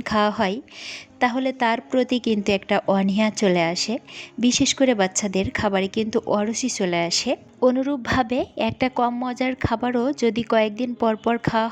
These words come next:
হয়, তাহলে ওই খাবারটার প্রতি কিন্তু একটা আগ্রহ সৃষ্টি হয়। রুচি করে এবং অনেক মজা করে খাবারটা খাওয়া যায়।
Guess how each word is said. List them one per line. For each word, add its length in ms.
হয়, 180
তাহলে 400
ওই 280
খাবারটার 500
প্রতি 420
কিন্তু 360
একটা 280
আগ্রহ 400
সৃষ্টি 480
হয়। 260
রুচি 320
করে 320
এবং 380
অনেক 260
মজা 300
করে 240
খাবারটা 540
খাওয়া 260
যায়। 260